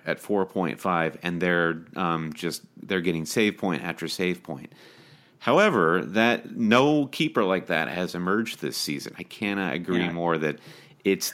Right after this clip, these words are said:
Speaker 1: the emer-,
Speaker 2: Nick,
Speaker 1: the
Speaker 2: Nick Pope, I think, is starting to emerge as that player.
Speaker 1: Well, yeah, so we, we
Speaker 2: It's,
Speaker 1: actually
Speaker 2: it,
Speaker 1: got a,
Speaker 2: it
Speaker 1: a
Speaker 2: stinks
Speaker 1: comment
Speaker 2: out.
Speaker 1: here from that confused guy sixty who asked,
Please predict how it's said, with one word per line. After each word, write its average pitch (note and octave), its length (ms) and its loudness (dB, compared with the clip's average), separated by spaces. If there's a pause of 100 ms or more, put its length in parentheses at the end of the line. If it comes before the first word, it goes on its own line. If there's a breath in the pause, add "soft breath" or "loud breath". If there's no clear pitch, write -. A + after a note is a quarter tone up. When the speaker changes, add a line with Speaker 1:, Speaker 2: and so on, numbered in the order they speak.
(100)
Speaker 1:
the A2+ 120 6
emer-, G#2+ 220 6
Speaker 2:
Nick, F3 100 -4
Speaker 1:
the A#2+ 140 8
Speaker 2:
Nick A#2 100 -2
Pope, F3+ 420 2
I C3 120 2
think, B2 280 0
is A2+ 80 0
starting C3 440 2
to G#2 140 0
emerge F#2+ 340 -2
as F2+ 100 -6
that F2 220 -6
player. F#2 340 -8
Speaker 1:
Well, D3 100 6
yeah, E3 160 6
so C#3+ 200 4
we, C#3 140 6
we B2+ 140 8
Speaker 2:
It's, B2+ 120 6
Speaker 1:
actually C#3 180 4
Speaker 2:
it, A2 40 4
Speaker 1:
got A2+ 120 6
a, G#2 60 6
Speaker 2:
it G2 120 0
Speaker 1:
a - 40 2
Speaker 2:
stinks A2+ 260 2
Speaker 1:
comment G2 300 2
Speaker 2:
out. E2 40 -10
Speaker 1:
here F#2 160 4
from F2 260 0
that F2+ 200 2
confused F2 480 -2
guy E2 220 0
sixty F2+ 460 -2
who D#2 120 2
asked, D#2 260 -2